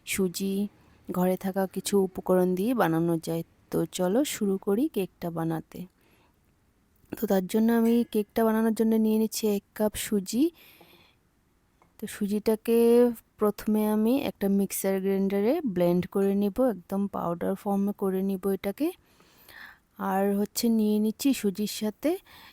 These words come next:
এক কাপ চিনি। তো সুজি যতটুকু নিব সেই পরিমাণে আমাদেরকে চিনিও সেম পরিমাণে নিয়ে নিতে হবে। তো সুজি আর চিনিটাকে একসাথে ব্লেন্ড করে নিলাম আমি।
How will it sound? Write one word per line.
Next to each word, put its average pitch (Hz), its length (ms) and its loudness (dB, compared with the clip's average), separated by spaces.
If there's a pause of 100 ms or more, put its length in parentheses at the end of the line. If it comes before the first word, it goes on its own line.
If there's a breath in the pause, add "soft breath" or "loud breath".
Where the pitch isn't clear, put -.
(140 loud breath)
এক 190 140 -4 (100)
কাপ 269 180 0 (400)
চিনি। 175 580 0
তো 185 220 0
সুজি 220 340 -4
যতটুকু 226 520 0
নিব 254 460 4 (120)
সেই 214 360 -2
পরিমাণে 226 640 0
আমাদেরকে 202 580 -4 (380 loud breath)
চিনিও 240 420 2 (400)
সেম 220 520 0
পরিমাণে 208 640 0
নিয়ে 196 260 4
নিতে 170 300 -4
হবে। 175 380 -6
তো 190 180 -4
সুজি 208 440 -4
আর 208 60 0
চিনিটাকে 202 480 -6
একসাথে 202 380 -4
ব্লেন্ড 196 340 -2
করে 226 240 2
নিলাম 226 320 2
আমি। 240 240 2